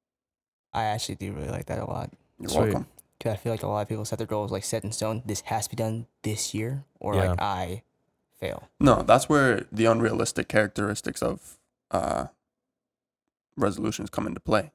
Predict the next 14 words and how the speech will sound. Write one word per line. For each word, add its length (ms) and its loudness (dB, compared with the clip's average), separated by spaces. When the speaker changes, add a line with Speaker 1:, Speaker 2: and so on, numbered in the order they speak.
Speaker 2:
You 100 -6
Speaker 1:
Yeah. 160 2
Speaker 2:
set 140 -4
three 300 2
short 280 0
term, 320 0
which 180 -2
are 100 4
realistic 580 -2
for 240 -4
Speaker 3:
Mm-hmm. 180 -2
Speaker 2:
within 420 4
the 100 0
year. 380 -2